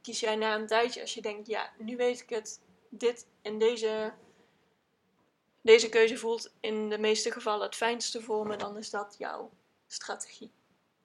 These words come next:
Nou, het derde punt waar ik naar kijk, zijn jouw profiellijnen. Je hebt een onbewuste profiellijn en een bewuste profiellijn. En dat is, ehm,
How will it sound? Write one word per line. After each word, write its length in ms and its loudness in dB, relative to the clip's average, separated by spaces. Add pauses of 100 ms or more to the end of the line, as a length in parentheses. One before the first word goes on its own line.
(840)
Nou, 140 -12
het 140 -6
derde 280 2
punt 340 -4
waar 180 -4
ik 80 -6
naar 200 -6
kijk, 380 -2 (380)
zijn 200 0
jouw 200 2
profiellijnen. 880 -6 (420)
Je 80 -2
hebt 160 -2
een 100 -6
onbewuste 540 -2
profiellijn 640 -2
en 160 -8
een 100 -8
bewuste 440 -4
profiellijn. 680 -4 (680)
En 160 -2
dat 240 4
is, 420 -2 (320)
ehm, 420 -6